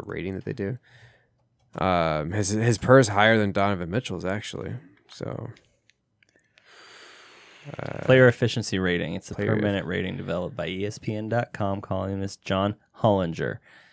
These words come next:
Speaker 2: So basically, it sums up all a player's positive accomplishments, subtracts the negative accomplish-, accomplish-, accomplishments, and returns a per minute rating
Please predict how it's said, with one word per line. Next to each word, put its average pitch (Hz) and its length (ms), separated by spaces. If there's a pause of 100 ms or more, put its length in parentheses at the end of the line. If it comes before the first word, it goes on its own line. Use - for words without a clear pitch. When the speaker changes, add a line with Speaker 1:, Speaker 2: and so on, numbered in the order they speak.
(680)
Speaker 2:
So 73 260
basically, 101 500
it - 100
sums 98 300
up 95 140
all 107 200
a 101 60
player's 90 380
positive 90 400
accomplishments, 123 840
subtracts - 600
the 123 80
negative 135 320
accomplish-, 101 680 (220)
accomplish-, 101 500 (120)
accomplishments, 113 840 (520)
and 110 120
returns 107 380
a 98 60
per 95 260
minute 87 240
rating - 400